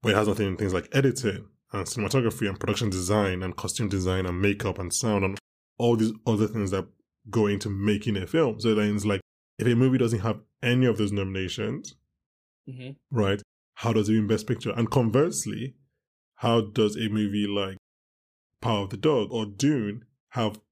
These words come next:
Speaker 1: all these nominations in all these categories and make a film and don't, don't, doesn't win Best Picture.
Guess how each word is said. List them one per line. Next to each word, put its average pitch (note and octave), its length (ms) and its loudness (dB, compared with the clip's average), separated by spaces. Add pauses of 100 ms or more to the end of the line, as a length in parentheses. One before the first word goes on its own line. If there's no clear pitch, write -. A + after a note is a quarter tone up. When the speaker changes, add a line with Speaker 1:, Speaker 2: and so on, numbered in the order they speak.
Speaker 1:
all C3 240 4
these A#2 160 0
nominations G2+ 460 -2
in G#2+ 60 -10
all G#2 160 0
these G2 260 -6
categories G2 520 -4
and F#2+ 200 -6
make F#2+ 200 -6
a F#2+ 60 -4
film F#2 340 -10
and G2 160 -12
don't, G2+ 300 -8
don't, G2+ 200 -6
doesn't G2 220 -8
win F#2 140 -10
Best F#2 240 -6
Picture. G#2+ 300 -6